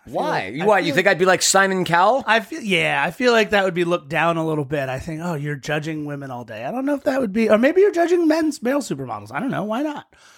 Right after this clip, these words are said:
Speaker 1: Who, you know what? It's twenty twenty-one, Philly. You judge whatever models you want, and I'll support you there, buddy. You're my partner in pod.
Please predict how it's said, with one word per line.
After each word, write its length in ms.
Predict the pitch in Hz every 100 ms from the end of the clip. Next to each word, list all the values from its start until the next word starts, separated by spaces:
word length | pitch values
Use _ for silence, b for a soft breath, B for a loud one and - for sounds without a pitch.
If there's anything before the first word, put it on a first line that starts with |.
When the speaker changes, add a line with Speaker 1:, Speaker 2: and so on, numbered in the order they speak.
| b
Speaker 1:
Who, 140 | 302 240 -
you 140 | 208
know 80 | 240
what? 180 | 254 190
It's 80 |
twenty 220 | - 220 233
twenty-one, 380 | 226 196 165 131
Philly. 240 | 156 160
You 140 | 196
judge 240 | 208 208 175
whatever 340 | 165 190 247
models 400 | 220 196 196 170
you 100 | 190
want, 220 | 170 170
and 80 | 151
I'll 140 | 156 170
support 340 | 170 151 170
you 120 | 151 151
there, 140 | 151
buddy. 180 | 156 156
You're 140 | 180
my 140 | 208 180
partner 380 | - 175 165 147
in 100 | 139
pod. 340 | 160 160 151